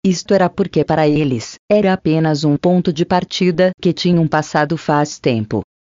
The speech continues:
A razão por que Yunche atraiu seus olhares anteriormente foi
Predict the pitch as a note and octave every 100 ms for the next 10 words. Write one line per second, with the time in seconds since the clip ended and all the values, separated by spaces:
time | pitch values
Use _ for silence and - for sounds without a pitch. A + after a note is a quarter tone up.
0 | _ _ _ _ - F3 D#3 C#3+ C3+ D3+
1 | E3 D3+ - F3 F#3+ F#3+ - E3+ F#3 F3+
2 | F3 - E3 F#3+ F#3 E3 E3 D#3+ D#3+ D3
3 | D3 D#3+ C#3+ D3+ C#3 E3+ D#3+ D3 D#3 F3
4 | F#3+ G#3 - D#3+ C#3